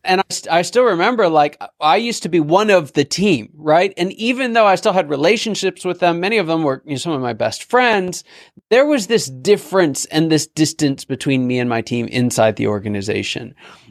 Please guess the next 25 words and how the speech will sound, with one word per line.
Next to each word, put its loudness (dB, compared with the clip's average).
And 2
it 0
put 2
a 4
lot 4
of 0
pressure -2
on -4
me -6
to, -2
to, -4
a-, -4
at 0
first, 2
just -2
to -8
feel 0
like 2
I 2
had -4
to -2
figure -2
everything -2
out, -6
right? 2